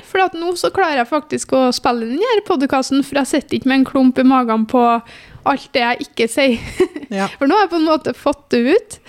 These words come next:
Speaker 2: Mm.
Speaker 1: og nå føler jeg meg bedre.
Speaker 2: Ja,
Speaker 1: Så
Speaker 2: og, og vi skulle jo ikke spille inn det her for enhver pris.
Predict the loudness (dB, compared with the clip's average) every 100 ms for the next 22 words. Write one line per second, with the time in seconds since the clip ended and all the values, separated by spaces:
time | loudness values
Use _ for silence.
0 | -6 -4 -2 0 0 2 0 0 0 -2
1 | 0 -2 -4 -10 -12 _ -8 -2 0 -2
2 | -2 0 0 -4 -18 -20 _ _ -2 -2
3 | 0 0 0 -2 -2 0 2 2 2 0
4 | 0 2 2 2 2 0 -2